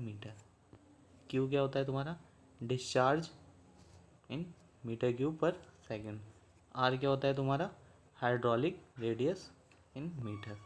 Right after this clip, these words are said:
S क्या होता है, longitudinal slope या bad स्लोप।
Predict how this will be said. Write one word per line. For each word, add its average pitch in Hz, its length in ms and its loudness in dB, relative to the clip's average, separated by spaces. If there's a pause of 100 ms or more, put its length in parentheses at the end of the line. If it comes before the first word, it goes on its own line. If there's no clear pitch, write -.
(420)
S 123 160 -4
क्या 127 140 2
होता 123 160 2
है, 143 80 2
longitudinal 120 680 0
slope 156 320 -2 (280)
या 143 180 2 (480)
bad 98 300 -4
स्लोप। - 500 -14